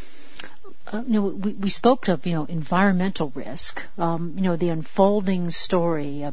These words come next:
uh, just this week, uh, the Boston Globe was reporting on, uh, you know, published research that farmers, uh, as well as, um,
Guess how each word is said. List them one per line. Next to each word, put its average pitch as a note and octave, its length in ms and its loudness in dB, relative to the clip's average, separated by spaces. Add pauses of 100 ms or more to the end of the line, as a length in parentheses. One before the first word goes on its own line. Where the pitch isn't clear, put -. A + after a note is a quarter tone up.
uh, E3 100 -4
just - 280 0
this - 220 -2
week, E3+ 360 0
uh, D3 140 0
the D#3 100 -4
Boston E3 400 2
Globe D#3+ 260 2
was D#3+ 160 -2
reporting E3 480 0
on, D#3 300 -2
uh, D#3 120 -2
you F3+ 100 0
know, D#3 80 0
published - 640 0
research D#3+ 600 0
that D#3 180 -2
farmers, E3+ 920 0
uh, D3+ 160 -2
as E3 180 -2
well E3 220 2
as, D#3 260 -2
um, D#3 140 -2